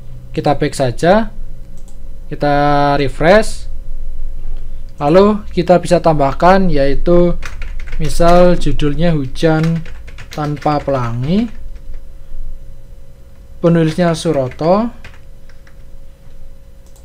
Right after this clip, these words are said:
kategorinya novel, tahun terbitnya dua ribu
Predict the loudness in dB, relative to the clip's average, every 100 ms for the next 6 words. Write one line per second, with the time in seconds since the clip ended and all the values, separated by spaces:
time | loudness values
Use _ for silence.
0 | -20 -20 -20 -20 -20 -20 -20 -20 -20 -20
1 | -20 -20 -8 -4 -2 0 -2 -2 -4 -4
2 | -4 0 4 4 4 2 0 0 -2 -2
3 | -4 -6 -4 -2 0 0 0 -2 -4 -4
4 | -4 -6 -6 -4